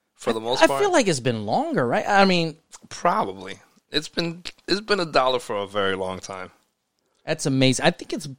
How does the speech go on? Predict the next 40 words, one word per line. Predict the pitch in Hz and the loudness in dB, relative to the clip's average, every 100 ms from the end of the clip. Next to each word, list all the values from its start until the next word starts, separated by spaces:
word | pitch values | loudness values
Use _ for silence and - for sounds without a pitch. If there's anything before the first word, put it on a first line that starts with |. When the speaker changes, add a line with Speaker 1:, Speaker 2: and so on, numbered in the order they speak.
| - | -8
Speaker 2:
pri-, | 180 170 165 | 2 4 4
is | 175 202 | 2 0
it | - | -2
privately | - 233 233 233 226 226 220 | 2 8 8 8 4 4 4
owned? | 214 226 208 | 4 2 0
Do | 180 | -2
you | 208 | 0
know? | 214 233 247 | 2 0 -2
Speaker 1:
Yes. | - 110 - - - _ _ _ _ _ _ _ _ _ _ _ | -6 -8 -8 -16 -20 _ _ _ _ _ _ _ _ _ _ _
So, | - 117 113 | -4 -2 0
Speaker 2:
So | 113 147 | 2 2
shout | - 170 160 | 6 8 10
outs | 151 151 - | 8 6 4
to | 156 139 | 2 2
whoever | 151 147 160 | 6 8 8
owns | 143 131 117 | 6 4 4
it. | 143 - _ _ _ _ - | 2 0 _ _ _ _ -10
Speaker 1:
so | - 117 | -2 0
the | 110 | 0
whole | 117 127 | -4 -6
thing | 120 120 | -8 -8
is | 113 113 | -6 -4
that | 113 110 107 98 | 0 0 0 -4
they | - 104 107 107 104 _ _ _ _ _ _ _ | -4 -2 -2 -4 -8 _ _ _ _ _ _ _
sell | - - 123 147 | -4 0 4 4
it | 160 | 2
for | 160 | -2
a | 151 | -6
dollar. | 110 95 95 107 117 | -6 -8 -8 -12 -4
They | 117 | -4
do | 120 160 | -2 -2
make | 180 131 113 | 0 -2 -4
cans | - 117 110 107 98 | -2 0 0 -2 -4
that | - 92 92 | -4 -6 -4
don't | 101 98 | -6 -6
have | 101 104 110 | -2 0 0
the | 117 | -2
price | - 123 131 | 0 0 0
on | 131 135 | -6 -8
'em. | 147 | -10